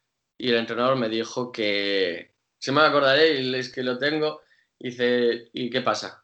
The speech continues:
¿Te piensas que porque te operes no vas a tener más dolores? Es fútbol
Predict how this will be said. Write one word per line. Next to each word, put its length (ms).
¿Te 120
piensas 260
que 100
porque 340
te 100
operes 400
no 100
vas 120
a 40
tener 200
más 200
dolores? 560
Es 220
fútbol 500